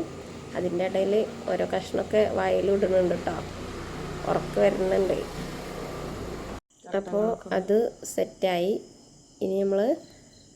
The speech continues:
ആ, ക്രീം ബീറ്റ് ചെയ്തെടുക്കുക. പിന്നെ ഇപ്പോൾ നമ്മൾ മെൽറ്റ് ചെയ്ത് വെച്ച ചോക്ലേറ്റിലൊരു, ആ,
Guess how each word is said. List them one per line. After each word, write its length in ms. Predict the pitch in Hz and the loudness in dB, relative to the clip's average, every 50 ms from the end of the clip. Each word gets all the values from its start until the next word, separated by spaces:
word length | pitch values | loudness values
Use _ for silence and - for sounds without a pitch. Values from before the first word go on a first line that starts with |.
| - - | -8 -6
ആ, 40 | 185 180 180 180 175 175 170 - - - | -2 -2 0 0 0 -2 -4 -8 -4 0
ക്രീം 340 | 202 196 190 190 190 196 202 220 269 403 381 - - - - - - - - - - - - - - - - - _ _ _ - - - - - - - - - - - - - - - - 202 196 | 2 4 4 4 4 4 4 4 4 4 4 0 -6 -16 -20 -20 -20 -20 -20 -20 -20 -20 -20 -20 -20 -20 -20 -20 _ _ _ -20 -20 -20 -20 -20 -20 -20 -20 -20 -20 -20 -20 -20 -18 -8 -4 0 2
ബീറ്റ് 300 | 196 190 190 185 - - | 2 2 2 0 -2 -2
ചെയ്തെടുക്കുക. 880 | 196 190 190 185 185 180 180 175 170 - - - - 196 226 269 392 403 - - - - - - - - - - - - - - - - - - - | -2 -2 0 -2 -2 -2 -2 -4 -6 -8 -8 -4 -2 0 2 2 0 -2 -4 -10 -20 -20 -20 -20 -20 -20 -20 -20 -20 -20 -20 -20 -20 -20 -16 -6 -2
പിന്നെ 200 | 196 190 196 202 | 0 0 2 0
ഇപ്പോൾ 280 | 202 202 - 202 202 196 | 0 0 2 2 2 2
നമ്മൾ 280 | 190 190 190 214 220 | 2 2 0 0 -2
മെൽറ്റ് 420 | - - - 190 196 196 - - - | -2 -2 0 0 -2 -2 -4 0 2
ചെയ്ത് 240 | 208 208 196 190 | 2 2 4 2
വെച്ച 300 | 190 190 190 190 - - 220 247 320 381 - - - - - - - - - - - - | 2 0 -2 -2 0 2 4 4 4 2 0 -4 -12 -20 -20 -20 -20 -20 -20 -20 -2 2
ചോക്ലേറ്റിലൊരു, 720 | - 185 185 - 196 190 190 190 190 196 202 196 202 220 285 320 - - - - - - - - - - - - - | 2 2 2 2 0 0 0 2 2 2 2 4 2 2 0 0 -4 -10 -18 -20 -20 -20 -20 -20 -20 -20 -14 -8 -4
ആ, 40 | 190 | -4